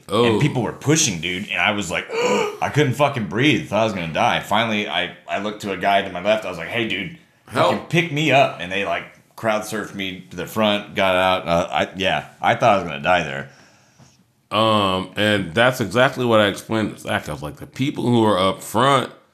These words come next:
Speaker 1: by the time they realize that their situation is dire, they already don't have oxygen. And the people on the outside pushing in, they have no idea that any of that's going on."
Speaker 2: No clue.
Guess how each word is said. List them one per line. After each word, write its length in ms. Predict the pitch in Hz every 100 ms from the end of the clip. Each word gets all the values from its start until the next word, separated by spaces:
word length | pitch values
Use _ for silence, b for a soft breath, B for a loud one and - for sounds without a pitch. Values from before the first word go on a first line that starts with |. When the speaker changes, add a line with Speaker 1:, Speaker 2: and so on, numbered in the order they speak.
| _ _ _ _ _ _
Speaker 1:
by 180 | - 110
the 100 | 107
time 420 | 95 120 139 147 131
they 100 | 117
realize 760 | 107 147 151 117 101 95 85
that 180 | - 87
their 100 | 104
situation 680 | 101 139 135 120 127 135 123
is 160 | 95 85
dire, 500 | 101 117 143 151 -
they 180 | 90 123
already 460 | 139 135 131 127 120
don't 340 | 87 113 113
have 260 | 95 110 98
oxygen. 580 | 104 117 - - - - _ _ _ _ _ _ _ -
And 160 | 107
the 60 | 110
people 300 | 113 143 131
on 120 | 120
the 140 | 107 107
outside 600 | 147 208 - 127 120 -
pushing 320 | 131 127 101
in, 380 | 160 185 175 175 - _ _ _
they 80 | 147
have 160 | 160 113
no 140 | 135
idea 320 | 135 127 143
that 180 | 127 120 -
any 260 | 143 175
of 80 | 131
that's 240 | 120 127 -
going 340 | 110 120 113
on." 300 | 123 120 82
Speaker 2:
No 160 | 87 87
clue. 340 | 87 80 73